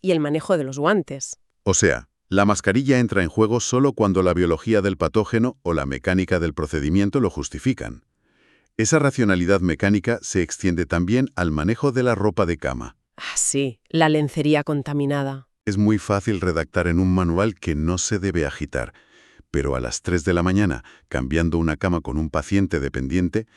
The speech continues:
Speaker 2: la inercia te lleva a sacudir las sábanas.
Speaker 1: Totalmente. Pero la directriz insiste en retirarla con guantes y bata e introducirla en una bolsa cerrada en la misma habitación, sin movimientos bruscos.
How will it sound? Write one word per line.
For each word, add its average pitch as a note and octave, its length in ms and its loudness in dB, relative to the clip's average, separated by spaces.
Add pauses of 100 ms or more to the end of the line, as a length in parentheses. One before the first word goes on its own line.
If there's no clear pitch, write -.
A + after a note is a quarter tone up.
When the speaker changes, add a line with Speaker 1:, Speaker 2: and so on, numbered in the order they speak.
(140)
Speaker 2:
la F2 180 2
inercia A2+ 480 2
te G2+ 180 0
lleva A#2+ 320 0
a A#2 60 -2
sacudir F2+ 500 0
las D#2+ 140 -2
sábanas. C2 540 -4 (200)
Speaker 1:
Totalmente. C#3+ 720 -2 (540)
Pero F3+ 140 4
la F3 100 6
directriz F3+ 720 0
insiste G3+ 600 2
en G#3+ 120 4
retirarla E3+ 800 0
con C#3+ 240 -2
guantes G3+ 560 2
y G3 100 2
bata D3+ 380 -2 (340)
e F3 60 4
introducirla F3 920 2
en E3 160 2
una D#3+ 180 2
bolsa F3+ 440 0
cerrada D#3+ 760 0
en D3+ 200 2
la C3 100 -4
misma C#3 300 -4
habitación, D#3+ 560 -2 (260)
sin - 240 2
movimientos A3 540 4
bruscos. - 500 -6